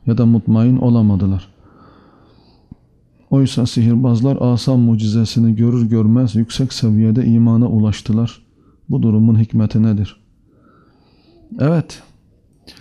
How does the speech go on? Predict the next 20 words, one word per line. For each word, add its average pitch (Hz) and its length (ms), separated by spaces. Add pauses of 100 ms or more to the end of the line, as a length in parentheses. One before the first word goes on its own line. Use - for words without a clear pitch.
(440)
Musa 139 240
Aleyhisselam'ın 147 680
talebesiydi 143 680
güya 113 280
İsrailoğulları. 107 960 (640)
Kurban 135 360
olsunlar 123 420
talebeliğe. 117 760 (340)
Her 135 160
talebe 123 460
talebe 120 420
mi 190 120
olur? 107 480 (800)
Çok 156 280
talebe 131 320
var 135 320
ki 180 320 (200)
hocasının 139 580
izinden 127 420
gitmez. 123 600